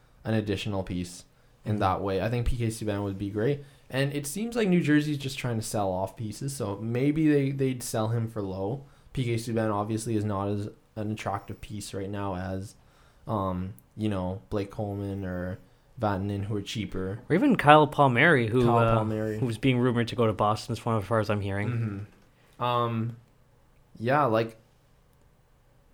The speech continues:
Speaker 1: for either of those two defensemen or Josh Manson, I would like them to be added onto the roster, not at the expense of Tyson Barrie. And I wanna see how then when you have a stronger defensive core,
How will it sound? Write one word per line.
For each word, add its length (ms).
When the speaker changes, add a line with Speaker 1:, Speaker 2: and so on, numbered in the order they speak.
Speaker 1:
for 220
either 280
of 80
those 180
two 180
defensemen 600
or 200
Josh 320
Manson, 300
I 80
would 240
like 420
them 200
to 120
be 180
added 420
onto 260
the 100
roster, 380
not 420
at 160
the 80
expense 380
of 100
Tyson 320
Barrie. 260
And 100
I 40
wanna 120
see 180
how 440
then 220
when 100
you 80
have 80
a 40
stronger 640
defensive 500
core, 280